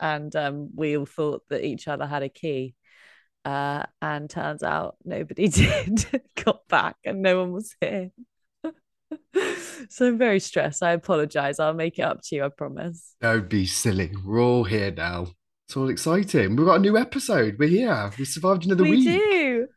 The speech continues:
Speaker 1: We do. My waffle of the week is, uh, <laughs> guess. Oh, forgetting, uh, keys. People who forget things, uh,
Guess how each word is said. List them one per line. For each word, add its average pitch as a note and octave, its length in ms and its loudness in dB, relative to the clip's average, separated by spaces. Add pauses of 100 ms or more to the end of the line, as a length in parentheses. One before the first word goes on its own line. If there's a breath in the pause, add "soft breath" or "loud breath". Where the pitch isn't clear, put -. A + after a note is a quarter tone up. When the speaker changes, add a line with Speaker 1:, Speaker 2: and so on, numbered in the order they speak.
Speaker 1:
We C4 180 -2
do. C4 600 -2
My A3 220 -2
waffle C4 320 -2
of D4 100 -10
the C4+ 100 -6
week G#3 300 -8
is, F3+ 300 -2
uh, E3+ 640 0 (240)
<laughs> A3 1200 2
guess. D3+ 400 0
Oh, A#3+ 240 -8
forgetting, A3 640 -8 (180)
uh, F#3+ 260 -4
keys. A#3 380 -6
People G3+ 400 -8
who G3 220 -2 (320)
forget - 340 -6
things, F#3 420 -10 (380)
uh, E3 300 -4